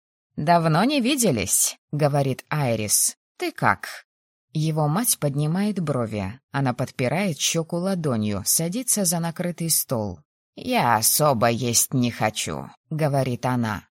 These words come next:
«По тебе и видно», — говорит Айрис.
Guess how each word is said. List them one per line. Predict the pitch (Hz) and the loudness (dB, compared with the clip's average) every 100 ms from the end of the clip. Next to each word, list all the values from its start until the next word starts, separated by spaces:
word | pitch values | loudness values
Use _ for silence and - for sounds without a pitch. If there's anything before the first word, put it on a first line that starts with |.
| _ | _
«По | 370 | -2
тебе | - 277 208 185 156 135 | 0 2 2 4 4 2
и | |
видно», — | 117 82 - 107 107 135 _ _ - | 0 -4 -2 -2 -2 -4 _ _ -6
говорит | 143 139 135 127 117 - | 0 2 2 0 -6 -4
Айрис. | 131 113 107 104 - - | -2 -2 -2 -2 0 0